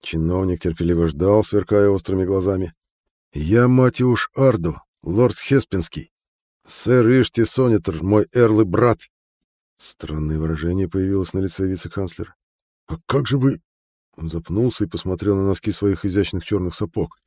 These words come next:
Его слуга почтительно что-то прошептал ему на ухо. А Орн поднял взгляд на Ардо,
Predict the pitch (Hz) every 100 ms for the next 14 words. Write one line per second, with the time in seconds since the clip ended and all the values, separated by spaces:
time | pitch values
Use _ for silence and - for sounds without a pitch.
0 | _ _ _ _ _ _ _ _ _ _
1 | _ - 71 78 78 90 87 101 101 90
2 | - 123 107 101 - 92 82 92 - 82
3 | - 110 117 123 123 110 92 - - _
4 | _ _ _ _ _ _ _ - 71 85
5 | 104 90 82 104 107 104 92 98 104 95
6 | 87 104 110 104